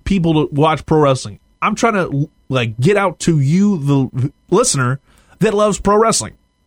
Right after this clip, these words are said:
If it doesn't bring you joy in terms of pro wrestling, then that's fine.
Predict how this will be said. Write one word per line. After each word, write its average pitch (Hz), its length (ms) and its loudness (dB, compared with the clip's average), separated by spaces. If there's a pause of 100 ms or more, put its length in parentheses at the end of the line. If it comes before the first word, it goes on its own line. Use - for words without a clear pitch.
(260)
If 196 220 0
it 202 140 0
doesn't 220 280 2
bring 196 220 2
you 175 80 0
joy 147 300 4
in 170 120 2
terms 151 140 2
of 135 60 -2
pro 143 120 2
wrestling, 156 340 2
then 160 220 -2
that's 180 200 -2
fine. 220 340 0